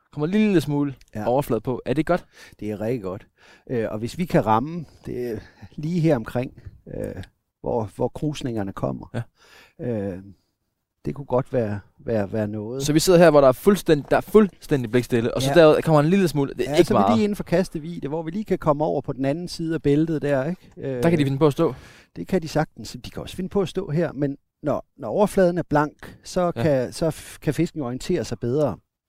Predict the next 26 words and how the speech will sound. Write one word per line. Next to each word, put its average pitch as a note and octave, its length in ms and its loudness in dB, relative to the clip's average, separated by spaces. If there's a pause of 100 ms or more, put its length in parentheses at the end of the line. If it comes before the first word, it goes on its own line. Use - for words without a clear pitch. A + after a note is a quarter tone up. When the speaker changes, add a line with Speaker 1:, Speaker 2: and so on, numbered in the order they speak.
(140)
Speaker 1:
Ja. A#2+ 100 -6 (500)
Speaker 2:
Øh, A2+ 400 -6 (560)
og - 80 -6
det D3+ 100 2
betyder D3+ 340 -2
også, C#3+ 120 2
at - 40 -4
den D3+ 120 0
er, A#2 160 0 (480)
den, C3+ 260 -8
den C3 100 -6
kan C#3 120 0
være B2+ 120 2
lidt D#3+ 140 -2
mere E3 140 0
på, A2+ 220 -2 (300)
på D3+ 100 0
vagt - 480 -4 (100)
overfor. D2 360 -6
Speaker 1:
Overfor A#2+ 200 2
os? B2+ 340 -2 (100)
Speaker 2:
Ja. C3 160 -2 (240)
Speaker 1:
Okay. A#2 320 -8
Speaker 2:
Også B2+ 240 -10
rovdyr C3 420 -10
her. B2+ 160 -8